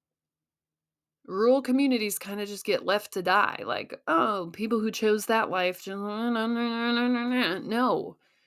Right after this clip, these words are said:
No. I believe in the people who are here 'cause I am one of them. Right?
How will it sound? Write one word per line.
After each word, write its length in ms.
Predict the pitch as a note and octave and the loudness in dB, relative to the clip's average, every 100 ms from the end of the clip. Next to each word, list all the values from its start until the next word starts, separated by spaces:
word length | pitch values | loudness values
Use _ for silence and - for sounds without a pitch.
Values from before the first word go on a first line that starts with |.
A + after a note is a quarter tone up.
| _ _ _ _ _ | _ _ _ _ _
No. 240 | F#3+ - - _ _ _ _ _ _ _ _ _ _ _ _ _ _ _ _ _ _ _ _ | -10 -10 -12 _ _ _ _ _ _ _ _ _ _ _ _ _ _ _ _ _ _ _ _
I 240 | - F#3+ A#3 | 4 4 4
believe 500 | G#3 F3+ F3+ A#3+ G#3+ | 0 -4 -4 -6 -8
in 120 | G3 | -10
the 40 | |
people 360 | B3 - - F#3 | -8 -10 -10 -8
who 140 | F3+ | -6
are 120 | F3+ F#3 | -6 -4
here 200 | F4 C#4+ | -2 -2
'cause 240 | - G#3 - - | -2 -4 -4 -4
I 380 | - - E4 - | 0 0 0 0
am 280 | D4 D4+ | -2 -2
one 200 | - D4+ | 2 2
of 160 | F4 - - | 2 -2 -18
them. 100 | - _ _ _ _ _ _ _ _ _ _ _ _ _ _ _ _ _ _ _ _ - | -20 _ _ _ _ _ _ _ _ _ _ _ _ _ _ _ _ _ _ _ _ -2
Right? 280 | B3 F4 | -2 -2